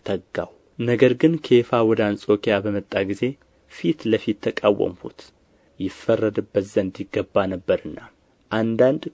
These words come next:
ከያዕቆብ ዘንድ ሳይመጡ ከአሕዛብ ጋር አብሮ ይበላ ነበርና። በመጡ ጊዜ ግን ከተገረዙት ወገን ያሉትን ፈርቶ ያፈገፍግ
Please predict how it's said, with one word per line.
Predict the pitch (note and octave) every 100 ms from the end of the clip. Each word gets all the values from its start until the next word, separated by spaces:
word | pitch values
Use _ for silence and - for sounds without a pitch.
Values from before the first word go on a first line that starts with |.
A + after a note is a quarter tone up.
| -
ከያዕቆብ | - A2+ A#2+ C3+ C3+ A#2 - B2+
ዘንድ | A2+ G#2 G2
ሳይመጡ | G2+ F#2+ F#2 F#2 - C#3+ - _
ከአሕዛብ | - - A2+ B2+ B2+ G#2 G#2
ጋር | G#2 G2+
አብሮ | F#2+ G2
ይበላ | G2 F#2+ F#2+ F2+
ነበርና። | F#2 - F2+ E2+ D#2 - _ _ _ _ _ _ _ -
በመጡ | A#2 C3+ - A#2+
ጊዜ | A2+ A2+
ግን | A2+ C3+
ከተገረዙት | A#2 A2+ G#2+ A2+ A2 A2 G#2+
ወገን | A2 G#2 G#2+
ያሉትን | G#2 G2 G2 F#2+ G#2
ፈርቶ | - G2+ - C3
ያፈገፍግ | A2+ G#2 A2 G#2+ - -